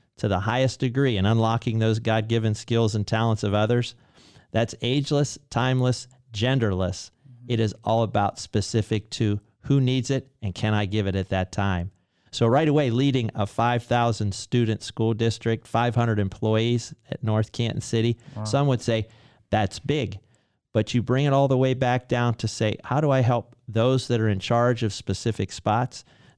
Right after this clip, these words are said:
Speaker 1: do their work the best?" You walk with them.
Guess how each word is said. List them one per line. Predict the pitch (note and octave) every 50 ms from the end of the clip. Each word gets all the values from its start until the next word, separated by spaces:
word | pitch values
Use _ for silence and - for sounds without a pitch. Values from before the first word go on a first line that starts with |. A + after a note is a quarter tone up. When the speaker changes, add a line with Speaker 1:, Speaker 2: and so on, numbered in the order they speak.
| -
Speaker 1:
do | - B2+ B2 A2+
their | A#2 A2+ A2+
work | G#2+ A2+ A2 A2 -
the | - G#2+
best?" | F2 A#2 A#2 G#2+ F#2 - - - - _ _ - _ _ _
You | - A2+ A#2
walk | A2+ A2+ A#2+ C3 C3+ A#2 -
with | A#2+ B2 C3 A#2+ - -
them. | - F2+ E2 F2